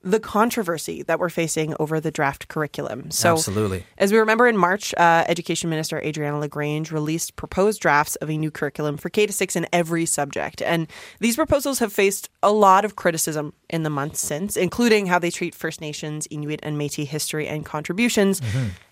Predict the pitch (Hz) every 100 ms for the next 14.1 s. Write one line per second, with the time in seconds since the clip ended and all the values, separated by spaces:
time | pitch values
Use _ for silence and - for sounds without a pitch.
0 | - 214 214 233 294 247 - 214 202 196
1 | 196 190 175 175 143 160 160 156 156 143
2 | 147 - 147 - 156 - 151 151 180 226
3 | 220 202 165 190 214 202 - 170 165 156
4 | 156 156 156 - 165 151 147 147 147 147
5 | 151 147 147 - - 160 160 175 180 190
6 | - 147 - 151 - 156 - - - -
7 | - - - - 240 240 262 269 226 208
8 | - 208 - 165 165 156 147 - 147 139
9 | 135 147 - - _ 160 160 185 190 185
10 | 175 175 175 170 139 - 170 - 226 220
11 | 226 220 208 165 175 - 180 175 - -
12 | - - 160 - 160 156 156 165 - 151
13 | 151 151 156 139 - 170 165 139 151 208
14 | -